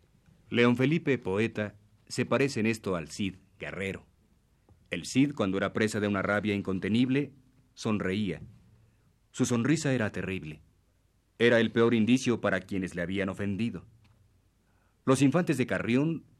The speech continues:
lo conocían bien, y las piernas les flaquearon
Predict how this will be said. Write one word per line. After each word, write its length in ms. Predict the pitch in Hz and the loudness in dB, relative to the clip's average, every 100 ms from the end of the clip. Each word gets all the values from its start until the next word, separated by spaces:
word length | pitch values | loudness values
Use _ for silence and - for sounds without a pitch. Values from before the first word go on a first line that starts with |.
| - | -4
lo 140 | 113 | -2
conocían 480 | 107 104 127 123 92 | -2 -2 0 0 0
bien, 260 | 92 82 - _ _ _ _ - | -2 -4 -8 _ _ _ _ 0
y 80 | |
las 140 | 113 98 | 2 2
piernas 340 | 117 113 113 104 | 2 2 2 0
les 140 | 95 | -2
flaquearon 600 | 104 98 120 113 95 | -4 -2 0 0 -2